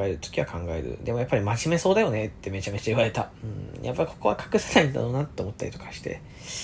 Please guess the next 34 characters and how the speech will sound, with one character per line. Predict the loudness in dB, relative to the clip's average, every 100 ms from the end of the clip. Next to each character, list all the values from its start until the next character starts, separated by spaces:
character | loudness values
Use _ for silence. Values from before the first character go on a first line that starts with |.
| -8 -10 -14 -10
ま | -2
あ |
で | 0
も、 | 2 0 -6 -12
ト | -4 -2 0
ー |
タ | 0
ル | 2 2
で | 2
言 | 0
う | 0
と | 0
す | 0
ご | 0
く | 0
い | -2
い | -2
経 | 0 2 2
験 | 0 -2 -2
に | -2
な |
っ | -4 -6
た | -8
な | -6 -6
と | -6
思 | -6
い | -4
ま | -6
す。 | -4
こ | -2
う |
や | -2
っ |
て、 | 0 4 6 6